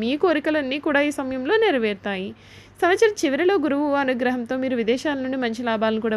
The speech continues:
పొందే అవకాశాలు అయితే ఉన్నాయండి. చూశారు కదండి,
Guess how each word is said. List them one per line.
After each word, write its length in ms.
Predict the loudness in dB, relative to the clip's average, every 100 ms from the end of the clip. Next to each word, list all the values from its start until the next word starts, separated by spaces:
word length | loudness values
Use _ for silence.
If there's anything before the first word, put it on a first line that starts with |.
| -2
పొందే 160 | -2 -4
అవకాశాలు 400 | -4 -6 -6 -8
అయితే 180 | -4 -4 -4 -8 -20 -14 -2
ఉన్నాయండి. 540 | 2 2 2 0 -2 -4 -6 -14 -20 -20 -20 -20 -20 -20 -20 -20 -4 0
చూశారు 280 | 2 4 4
కదండి, 360 | 2 0 0